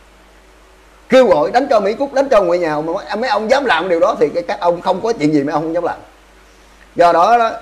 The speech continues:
theo tôi cũng đồng quan điểm với anh Lưu Quy Linh. Ngay cái chỗ ông Võ Văn Thưởng cần nên kiểm tra lại trong cái vấn đề ngành lịch sử, rồi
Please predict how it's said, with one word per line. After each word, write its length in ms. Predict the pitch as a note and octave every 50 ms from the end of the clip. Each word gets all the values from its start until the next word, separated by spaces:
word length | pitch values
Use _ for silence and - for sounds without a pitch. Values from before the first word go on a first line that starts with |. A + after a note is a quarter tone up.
| - - - _ _ -
theo 180 | E3 E3+ E3+ D#3+
tôi 240 | E3 F3 F3 F3 D#3+
cũng 120 | E3 E3 F3+
đồng 180 | E3 C#3+ C#3 C3
quan 160 | D#3+ E3 D#3+
điểm 120 | C#3+ C3+ D3
với 120 | - G3+
anh 80 | F3+ E3+
Lưu 80 | D#3
Quy 120 | D#3 D#3 D#3
Linh. 200 | D3 - - - - - - - - - _ _ _ _ _ _ _ _ _ _ _ -
Ngay 220 | D#3+ E3+ E3+ E3+ E3
cái 100 | - -
chỗ 280 | - C3+ C3+ D3+ G3 - - - - - _
ông 200 | - D#3+ E3 E3
Võ 180 | D3 C#3+ D#3 F3+
Văn 140 | F#3 D#3+ D3+
Thưởng 240 | - C#3 D3+ F3 -
cần 240 | F3 D#3 C#3+ C3+ D3+
nên 200 | D#3+ D#3 D#3 D3
kiểm 260 | - E3 E3 F#3+ G#3
tra 200 | - F#3 D#3 D#3
lại 180 | D3+ C3 C#3 D3+
trong 160 | D3 E3 D#3
cái 100 | D#3 F3
vấn 100 | F#3 F#3
đề 240 | D#3+ B2+ B2+ B2 A#2
ngành 300 | B2 C3+ B2+ A#2 A2+ G2+ -
lịch 140 | C3 C3+ -
sử, 200 | C#3 A#2+ - - - - - - _ _ _ _ - - -
rồi 240 | - D#3 D#3 D#3